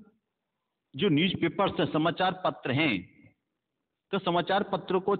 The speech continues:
छपे हुए माध्यम क्यों कहा जाता है, उसको प्रिंट मीडिया क्यों कहा जाता है? As you read further, you will find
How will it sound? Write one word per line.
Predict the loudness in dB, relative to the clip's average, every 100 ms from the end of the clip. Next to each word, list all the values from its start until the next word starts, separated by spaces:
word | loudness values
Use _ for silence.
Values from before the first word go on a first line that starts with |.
| -2
छपे | -6 0 2
हुए | 4 4 2 0
माध्यम | 0 2 0 0 2 2 0 -6 -20 _ _ _
क्यों | -2 0
कहा | 0 0
जाता | 0 0
है, | -2
उसको | -4 -6 -6
प्रिंट | -2 0 0 2
मीडिया | 0 0 -2 -2 -4 _ _ _ _ _ _
क्यों | 0 2
कहा | 0 0
जाता | -2 -2 -6
है? | -8 -10 -16 _ _ _ _ _ _ _ _ _ _ -20 _ _ _ _ _ _ _ _ -20 _ -2
As | 2 4
you | 4
read | 4 4 4 2 0
further, | 2 2 4 4 2 -2 -12 -4
you | 2 4
will | 4 4 4 2 -2 -10 -20 _ -2
find | 2 4